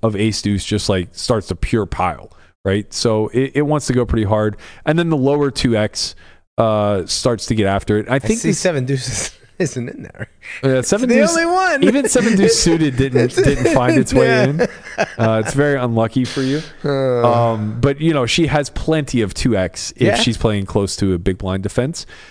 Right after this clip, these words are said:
Speaker 1: So she does do a lot of raising, and we can see that most of that does come from the trips range.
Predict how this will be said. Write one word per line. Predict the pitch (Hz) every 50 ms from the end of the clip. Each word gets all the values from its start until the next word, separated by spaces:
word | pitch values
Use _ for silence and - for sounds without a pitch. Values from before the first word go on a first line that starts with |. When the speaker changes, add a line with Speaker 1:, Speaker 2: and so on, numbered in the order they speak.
| - _ _ _
Speaker 1:
So | - - 160
she | - - 190
does | 185 202 202
do | 208 226 214
a |
lot | 185 175 165 160
of | 127
raising, | 120 123 131 127 139 135 127
and | 120
we | 127 127
can | 143
see | 131 - 151
that | 135 131 123
most | 107 101 107 110 - -
of | 120
that | 113 110 104
does | - 101 104 -
come | - 110 104 98
from | - - 98
the | 98
trips | - - 117 104 - - -
range. | 113 117 117 120 127 135 131